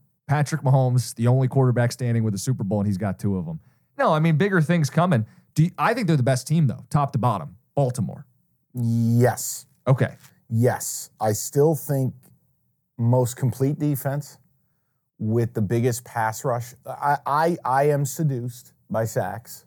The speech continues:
Speaker 2: because they are the only way you can stop people now. It's sacks or
Speaker 1: You
Speaker 2: turnovers.
Speaker 1: end the, end the play.
Speaker 2: Baltimore does both.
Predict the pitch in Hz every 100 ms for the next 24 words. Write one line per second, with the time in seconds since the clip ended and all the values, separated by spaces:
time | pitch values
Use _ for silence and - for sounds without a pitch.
0 | _ 120 107 101 107 110 107 107 107 104
1 | 113 107 107 107 110 - 165 175 85 -
2 | 78 71 - 113 - 135 123 127 123 110
3 | 131 139 135 113 113 113 - 113 107 -
4 | - - _ 117 113 123 120 113 98 82
5 | -